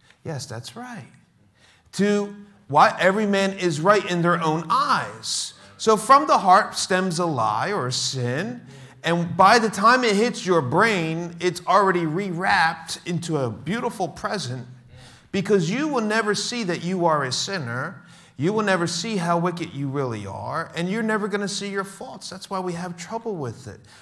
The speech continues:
But you need to know that from the heart is two things. It's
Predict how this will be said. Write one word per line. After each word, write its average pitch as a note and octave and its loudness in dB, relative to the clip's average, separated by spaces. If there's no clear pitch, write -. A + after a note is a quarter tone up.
But C#3 -4
you G#3 -6
need G3+ -2
to D3 0
know C#3 0
that G3 4
from B3 4
the G#3 6
heart G3 4
is A2+ -8
two D3 -6
things. - -12
It's - -6